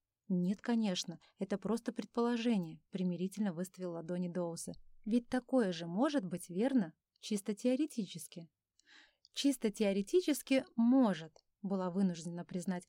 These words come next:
Аула. «Но Вана уверена, что его чувства настоящие». «Она влюблена в него, так?»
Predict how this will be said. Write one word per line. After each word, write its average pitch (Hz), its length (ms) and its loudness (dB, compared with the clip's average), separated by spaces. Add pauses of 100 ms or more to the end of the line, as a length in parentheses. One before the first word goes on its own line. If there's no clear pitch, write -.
Аула. 175 380 -6 (420)
«Но 214 220 6
Вана 233 520 4
уверена, 196 600 0
что - 240 -6
его 190 320 0
чувства 202 420 -4
настоящие». 180 920 -2 (840)
«Она 214 200 4
влюблена 202 520 2
в - 60 -2
него, 170 320 0
так?» 269 300 -2